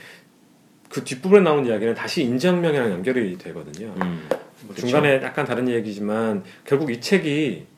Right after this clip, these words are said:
Speaker 1: 그 마지막 부분 가기 전까지 쭉 내달리는 거는
Speaker 2: 음.
Speaker 1: 이, 인류가 어떻게 스스로, 스스로를 조직화해서 더 많은 사람들이 조직되고 그 안에 질서가 만들어지고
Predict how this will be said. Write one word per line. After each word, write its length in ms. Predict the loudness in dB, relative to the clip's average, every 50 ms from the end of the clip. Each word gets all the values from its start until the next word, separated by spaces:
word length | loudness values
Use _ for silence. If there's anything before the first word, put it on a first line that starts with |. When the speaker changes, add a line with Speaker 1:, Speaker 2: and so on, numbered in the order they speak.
| _ _ _ _ _ _ _ -20 _ _ _ _ _ _ _
Speaker 1:
그 100 | -8 -4
마지막 380 | -4 -2 2 2 2 2 2
부분 680 | 0 -2 0 0 0 0 -2 -4 -6 -10 -14 -16 -18 -16 -6
가기 220 | -4 -2 -2 0
전까지 480 | -2 -2 -4 -4 -4 -4 -2 -4 -6 -6
쭉 240 | 0 4 4 4
내달리는 440 | 6 4 4 2 2 2 0 -2 -2
거는 380 | -4 -2 -2 -4 -4 -6 -8 -10 -10
Speaker 2:
음. 260 | -10 -10 -10 -12 -14 -18 -20 -8
Speaker 1:
이, 160 | -6 -6 -6 -6 -8 -16 -20 -14 -6
인류가 840 | -2 0 0 2 2 2 2 2 2 4 2 2 0 -2 -6 -12 -18 -20 -20 -14 -10
어떻게 400 | -10 -6 -2 -2 -2 -2 -2 -4
스스로, 400 | -4 -4 -4 -2 -2 -2 -2 -2 -4 -8 -16 -20 _ _ -16
스스로를 680 | -6 -4 -2 0 2 2 2 2 2 2 0 0 -2
조직화해서 1400 | -4 -6 -4 -4 -6 -8 -10 -10 -6 -4 -4 -4 -4 -4 -8 -8 -8 -8 -6 -4 -4 -4 -2 -2 -2 -4 -6 -10 -16 -20 -20 -20 -20 -20 _ _ -6
더 120 | -4 -4
많은 500 | -2 -2 0 2 4 6 6 6 6 4
사람들이 920 | 2 0 0 0 0 0 -2 0 0 2 2 2 2 2 0 -2 -4 -8 -14 -20 -20 _ _ _ _ -8
조직되고 1120 | -4 -2 0 0 -2 -4 -8 -16 _ _ _ _ _ _ _ -2 -2 -2 -2 -4 -6 -8 -4
그 100 | -2 0
안에 120 | 0 0
질서가 380 | 0 -2 -4 -2 0 2 2 2
만들어지고 800 | 2 0 -2 -2 -4 -4 -4 -6 -8 -8 -6 -6 -6 -6 -8